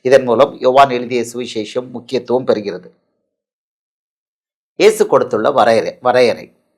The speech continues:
அகிலத்தாரின் இறைவன் அல்லது உலகத்தின் அதிபதி என்றால் பிசாசு என்ற சாத்தான். ஐந்நூறு, அறுநூறு வருடங்களுக்கு முன்னரே பிசாசு என்ற சாத்தானுக்கு இயேசு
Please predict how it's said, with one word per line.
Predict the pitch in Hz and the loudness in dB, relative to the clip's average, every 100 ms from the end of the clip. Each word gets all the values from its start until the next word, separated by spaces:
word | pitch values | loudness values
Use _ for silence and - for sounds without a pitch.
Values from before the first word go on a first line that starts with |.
| _ _ _ - | _ _ _ -6
அகிலத்தாரின் | 135 160 151 - - 113 113 135 - | -2 -2 -2 -4 -2 0 0 -6 -6
இறைவன் | 110 120 104 - | -4 -2 -4 -6
அல்லது | 117 127 123 147 | -6 -4 -4 -4
உலகத்தின் | 123 127 135 135 - 123 | -2 0 0 -2 -6 -12
அதிபதி | - 110 123 117 113 | -10 -8 -6 -6 -6
என்றால் | 92 87 127 - | -6 0 0 0
பிசாசு | 110 - 113 - 82 | -12 -4 -2 -2 -4
என்ற | 139 113 120 | -8 -6 -6
சாத்தான். | 117 107 - 87 - _ _ | -2 -4 -2 -6 -8 _ _
ஐந்நூறு, | - 151 190 196 165 | 0 2 2 2 6
அறுநூறு | 123 135 160 165 139 | 6 4 2 2 2
வருடங்களுக்கு | 117 127 139 127 127 - | 2 0 -2 -4 -10 -10
முன்னரே | 113 101 95 90 127 | -12 -10 -8 -8 -8
பிசாசு | - 120 120 135 151 170 | -10 -14 -2 0 0 -4
என்ற | 131 113 - | -6 -4 -2
சாத்தானுக்கு | 110 117 123 104 90 - | -2 0 0 -2 -2 -14
இயேசு | 127 107 113 120 156 156 | -10 -6 -8 -8 -8 -8